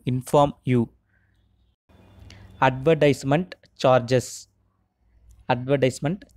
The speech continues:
charges. Stop. Again, I will dictate little bit fast. Start.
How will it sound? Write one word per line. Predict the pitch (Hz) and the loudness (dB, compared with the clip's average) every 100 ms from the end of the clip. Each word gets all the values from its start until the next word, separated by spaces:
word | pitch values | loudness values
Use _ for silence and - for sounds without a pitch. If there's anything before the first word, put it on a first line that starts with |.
| - | -4
charges. | 135 123 113 123 - - _ | 0 0 0 -8 -8 -18 _
Stop. | - - 135 160 _ 123 | -14 -2 -2 -2 _ -4
Again, | 127 143 | -2 -2
I | 131 | -2
will | 127 | -4
dictate | 123 - 139 - - | -6 -4 -6 -4 -6
little | 131 123 | -4 -4
bit | 127 - | -6 -6
fast. | - 147 - _ _ _ _ | -2 0 -2 _ _ _ _
Start. | - - 131 113 | -14 -2 0 -2